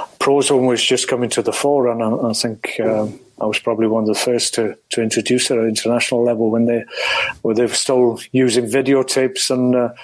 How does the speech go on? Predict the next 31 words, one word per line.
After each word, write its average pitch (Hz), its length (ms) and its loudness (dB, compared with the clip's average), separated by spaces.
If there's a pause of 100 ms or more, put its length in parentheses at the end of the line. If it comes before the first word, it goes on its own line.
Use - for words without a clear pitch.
(200)
doing 135 160 2
it 123 80 -2
by 123 180 2
hand, 135 220 0
so 120 220 0
to 104 80 -2
speak. 113 380 -4
So, 120 460 2
uh, 117 140 -2 (380)
so 160 500 2
I've 147 140 0
always 165 320 2
used, 160 480 0 (340)
um, 120 640 0 (320)
the 131 100 0
access - 400 0
to 110 100 -4
data. 120 500 -2 (140)
Uh, 113 260 0
clearly, 127 360 2
the, 113 380 0
the 117 80 -2
skill 139 400 0
is 120 200 2
in, 117 260 -4 (580)
um, 117 440 0 (400)
extrapolating 127 960 0 (420)
the - 80 -2
key 135 480 0 (160)
elements 135 480 0
of 123 260 -2